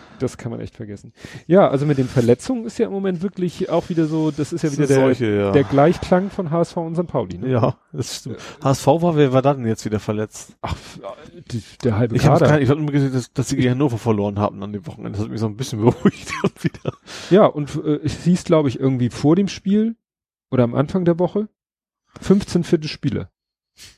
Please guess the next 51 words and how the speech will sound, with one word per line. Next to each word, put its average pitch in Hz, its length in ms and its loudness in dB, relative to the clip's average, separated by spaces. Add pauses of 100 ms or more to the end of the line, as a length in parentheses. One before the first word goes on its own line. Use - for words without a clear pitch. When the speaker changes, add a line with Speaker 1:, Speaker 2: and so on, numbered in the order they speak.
(460)
Speaker 2:
Ja, 170 60 -2
reicht 135 320 -4
doch, - 140 -4
brauchst - 240 -16
nur 123 100 2
elf. - 380 2 (420)
Speaker 1:
Ja, 156 260 4
elf 147 380 4
plus 175 160 0
ein 175 80 -2
paar 185 140 4
Auswechselspieler. 135 680 0
Und 135 140 -2
von 156 140 0
den, 131 120 2 (360)
ich - 140 -4
vermute 151 280 2
mal 139 180 4
von 131 200 -2
den 123 80 0
Speaker 2:
Stimmt, 156 420 2
Speaker 1:
fitten 127 160 -2
Speaker 2:
außerdem 180 300 4
Speaker 1:
Spielern. 135 180 4
Speaker 2:
sind 170 60 -6
es 135 80 0
schon 113 80 -10
mal 127 100 4
vierzehn 107 560 -2
mit 117 140 -4
den 110 120 -2
dreien, 113 300 -2
die 107 60 -6
du 113 100 -2
auswechseln 127 540 0
Speaker 1:
Ja, 123 80 4
Speaker 2:
darfst. 117 340 0
Speaker 1:
und, 156 80 -8
und 147 160 -2
wahrscheinlich 156 400 2
zu - 140 -2
den 139 120 0
fünfzehn 156 380 -2
Fitten, 170 380 -2
da 165 120 4
sind 160 140 0
wahrscheinlich 160 300 2
die 160 80 0
drei 156 200 4
Torhüter 127 400 2
mit 110 140 -4